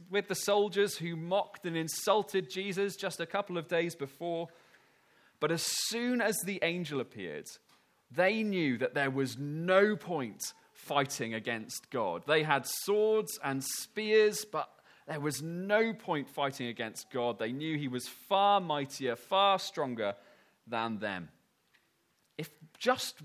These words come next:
one messenger from God is enough to terrify mighty soldiers, then how strong and powerful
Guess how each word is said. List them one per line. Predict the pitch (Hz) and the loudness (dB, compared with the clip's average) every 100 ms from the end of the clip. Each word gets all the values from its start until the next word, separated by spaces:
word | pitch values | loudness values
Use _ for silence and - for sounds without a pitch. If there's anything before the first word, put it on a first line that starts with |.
| 139 | -12
one | 160 202 202 185 175 | 0 0 0 -4 -4
messenger | 185 240 - 180 123 95 78 | -4 -4 -6 -4 -4 -4 -6
from | - 101 | -8 -12
God | 92 95 76 78 - - _ _ _ _ _ | -8 -6 -6 -8 -14 -20 _ _ _ _ _
is | 110 | -8
enough | 110 110 110 | -6 -6 -6
to | - | -10
terrify | 98 - 139 127 110 - 92 98 | -14 -12 -6 -4 -4 -6 -8 -6
mighty | 107 117 113 98 | -8 -8 -8 -14
soldiers, | - 107 110 90 78 80 - - _ _ _ _ _ _ | -8 -8 -8 -10 -14 -12 -14 -16 _ _ _ _ _ _
then | 120 135 - | -6 -6 -8
how | 180 196 202 | 2 4 4
strong | 156 - - - 160 170 165 127 107 - | 2 -6 -8 -10 -6 -2 0 0 -4 -6
and | 123 123 - | -4 -6 -10
powerful | - 151 135 117 - 101 92 | -6 -2 0 -2 -6 -10 -10